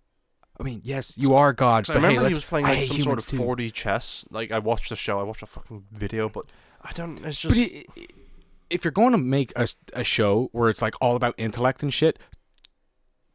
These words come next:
Speaker 1: just watch Death Note. <laughs> Just watch Death Note.
Speaker 2: I did enjoy Death Note, though.
Speaker 1: Death Note is amazing, and it's,
Speaker 2: And
Speaker 1: it,
Speaker 2: they
Speaker 1: that
Speaker 2: got a
Speaker 1: is
Speaker 2: lot
Speaker 1: a proper four D t-,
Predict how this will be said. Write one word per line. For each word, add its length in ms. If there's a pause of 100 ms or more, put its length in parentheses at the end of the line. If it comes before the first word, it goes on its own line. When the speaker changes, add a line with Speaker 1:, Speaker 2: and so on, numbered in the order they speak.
(400)
Speaker 1:
just 220
watch 240
Death 200
Note. 240 (220)
<laughs> 580 (420)
Just 220
watch 260
Death 220
Note. 320
Speaker 2:
I 120
did 220
enjoy 280
Death 200
Note, 220
though. 60
Speaker 1:
Death 180
Note 200
is 140
amazing, 640
and 140
it's, 100
Speaker 2:
And 100
Speaker 1:
it, 60
Speaker 2:
they 60
Speaker 1:
that 160
Speaker 2:
got 100
a 40
Speaker 1:
is 40
Speaker 2:
lot 120
Speaker 1:
a 40
proper 380
four 240
D 100
t-, 140